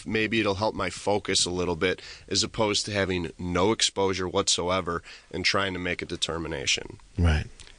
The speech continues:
Speaker 1: Not saying that you try that. I'm just saying it's,
Speaker 2: Uh,
Speaker 1: it's something. <laughs>
Speaker 2: let's, let's put it this way. If you're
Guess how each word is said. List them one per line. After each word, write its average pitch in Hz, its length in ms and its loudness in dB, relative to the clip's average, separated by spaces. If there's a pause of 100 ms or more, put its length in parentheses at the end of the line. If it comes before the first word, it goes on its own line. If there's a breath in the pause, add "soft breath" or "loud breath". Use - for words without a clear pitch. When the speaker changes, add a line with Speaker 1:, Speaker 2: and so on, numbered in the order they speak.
(120)
Speaker 1:
Not 170 220 -2
saying 123 260 2
that 110 100 0
you 95 80 -8
try 90 380 0
that. 65 240 -6
I'm 104 160 -2
just - 320 2
saying 110 300 2
it's, - 340 -2
Speaker 2:
Uh, 95 460 0
Speaker 1:
it's 113 160 4
something. 120 640 2
<laughs> - 60 -2
Speaker 2:
let's, 220 160 2
let's 214 200 0
put - 140 6
it 165 80 2
this 160 200 2
way. 147 220 4
If 123 200 4
you're 160 220 2